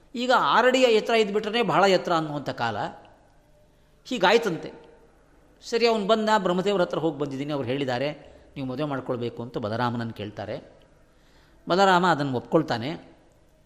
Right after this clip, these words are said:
ರೇವತಿಯನ್ನು ಮದುವೆ ಮಾಡ್ಕೊಳ್ಬೇಕು. ಬಲರಾಮ ತನ್ನ ಆಯುಧ ನೇಗಿಲು, ನೇಗಿಲನ್ನು ಆ ಹುಡುಗಿ ರೇವತಿಯ ತಲೆ ಮೇಲೆ, ಹೆಗಲ ಮೇಲೆ ಇಟ್ಟು, ಆ,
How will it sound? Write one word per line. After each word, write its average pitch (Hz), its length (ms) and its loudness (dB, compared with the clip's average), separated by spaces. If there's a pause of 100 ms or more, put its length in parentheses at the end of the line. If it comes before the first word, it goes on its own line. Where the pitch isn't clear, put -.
(600)
ರೇವತಿಯನ್ನು 185 480 4
ಮದುವೆ 151 120 2
ಮಾಡ್ಕೊಳ್ಬೇಕು. 139 840 -2 (800)
ಬಲರಾಮ 165 420 4 (920)
ತನ್ನ 143 240 -4 (800)
ಆಯುಧ 156 280 2 (380)
ನೇಗಿಲು, 143 400 0 (760)
ನೇಗಿಲನ್ನು 151 960 2 (1200)
ಆ 120 100 -6
ಹುಡುಗಿ 170 400 2
ರೇವತಿಯ 156 420 0
ತಲೆ 131 240 -2
ಮೇಲೆ, 135 300 -4
ಹೆಗಲ 131 220 -4
ಮೇಲೆ 123 300 -6
ಇಟ್ಟು, 117 400 -6 (1700)
ಆ, 269 40 -18